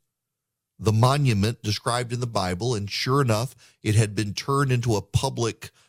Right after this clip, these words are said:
uh, toilet, and the seal of Hezekiah was there. This throwaway little line in the Bible, and there it was.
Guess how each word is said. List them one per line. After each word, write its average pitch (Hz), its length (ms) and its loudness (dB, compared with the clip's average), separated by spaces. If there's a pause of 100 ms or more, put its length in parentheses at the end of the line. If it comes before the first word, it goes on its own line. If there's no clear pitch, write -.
(160)
uh, 98 160 2
toilet, 123 680 0
and 104 300 -2
the 101 80 2
seal 131 320 -2
of 123 80 0
Hezekiah 131 540 -2
was 131 160 -2
there. 147 240 0 (260)
This 107 200 0
throwaway 170 440 2
little 156 240 2
line 143 200 2
in 139 60 -2
the 131 60 0
Bible, 135 320 0
and 87 160 2
there 113 160 4
it 135 80 2
was. 131 560 -4